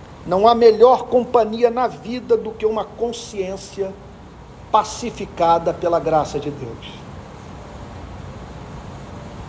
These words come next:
A mensagem do pregador consiste em dizer à consciência revolta em culpa:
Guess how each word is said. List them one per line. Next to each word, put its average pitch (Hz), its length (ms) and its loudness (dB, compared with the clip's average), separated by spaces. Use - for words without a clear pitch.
A - 80 2
mensagem 233 760 6
do 214 120 4
pregador 220 640 4
consiste 220 680 -10
em 220 80 -6
dizer 185 440 0
à 196 60 -2
consciência 196 840 -6
revolta 214 640 4
em 220 80 0
culpa: 185 540 -4